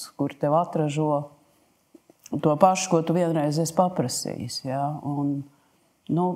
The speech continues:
man liekas, tā lielā problēma, ko, ko šis ir radījis, kuras ietekmi uz demokrātiju mēs sākam just, bet, ā, to rezultātu vēl, man liekas, pat neapzināmies.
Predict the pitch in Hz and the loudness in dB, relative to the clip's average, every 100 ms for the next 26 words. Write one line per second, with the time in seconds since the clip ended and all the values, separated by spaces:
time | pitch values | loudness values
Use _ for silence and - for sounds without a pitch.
0 | 180 - 196 202 175 165 180 160 156 156 | -4 -2 -2 0 -2 0 2 4 4 0
1 | 147 147 - - _ _ _ _ - 151 | -2 -10 -16 -20 _ _ _ _ -8 -2
2 | 165 185 185 151 247 285 262 151 143 143 | 2 2 2 2 2 2 2 2 2 0
3 | 131 131 - - - - 139 151 143 165 | -2 -4 -6 -8 -4 -4 0 0 0 0
4 | 165 - 147 170 147 139 117 131 - - | 0 0 2 2 2 0 -2 -4 -4 0
5 | 180 160 147 - 190 196 170 135 156 147 | 0 0 -2 -4 0 0 0 -2 0 0
6 | 147 180 170 160 151 143 143 - 143 135 | 2 2 2 0 0 0 0 0 0 0
7 | 135 _ _ _ _ _ _ _ 165 165 | -6 _ _ _ _ _ _ _ 0 4
8 | 185 165 160 147 180 202 202 - 151 151 | 4 4 4 2 2 -2 -4 -2 0 -2
9 | - 156 147 143 139 - _ - 165 185 | 0 0 2 0 -2 -10 _ 0 2 2
10 | 156 139 135 143 139 156 143 143 156 147 | 2 0 0 0 0 0 0 2 0 0
11 | 147 175 254 277 147 147 139 135 131 127 | -2 -2 0 2 0 0 0 -2 -4 -8
12 | 143 | -8